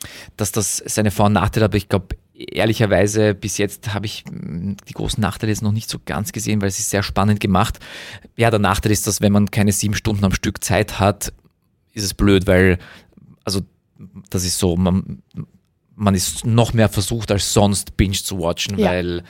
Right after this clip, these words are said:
Speaker 1: weil man muss das in einem Durchhalt sehen und man, man fiebert wirklich im Sekundentakt mit, äh, in Echtzeit und dann will man halt weiterschauen.
Speaker 2: Ja, definitiv. Das, also das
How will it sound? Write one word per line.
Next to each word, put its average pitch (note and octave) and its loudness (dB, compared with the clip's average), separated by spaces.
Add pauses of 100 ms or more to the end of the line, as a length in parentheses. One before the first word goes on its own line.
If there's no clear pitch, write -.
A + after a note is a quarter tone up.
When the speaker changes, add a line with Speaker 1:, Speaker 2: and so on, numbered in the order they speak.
(280)
Speaker 1:
weil F#2 -4
man F2+ -2
muss F2+ -6
das F#2 -6
in F#2 -2
einem E2+ -2
Durchhalt F#2+ -2
sehen E2+ 0
und E2+ -2
man, F2+ -2
man F2+ -2
fiebert F#2 -6
wirklich - -12
im F2+ -4
Sekundentakt F#2 -6
mit, - -6
äh, E2 -4
in F2+ -6
Echtzeit F2+ -6
und F#2+ -6
dann F2+ -2
will E2+ -6
man F2+ -2
halt D#2 -6
weiterschauen. - -6 (180)
Speaker 2:
Ja, G3 -2 (240)
definitiv. F3 -4
Das, - -10
also E3+ -4
das E3+ -4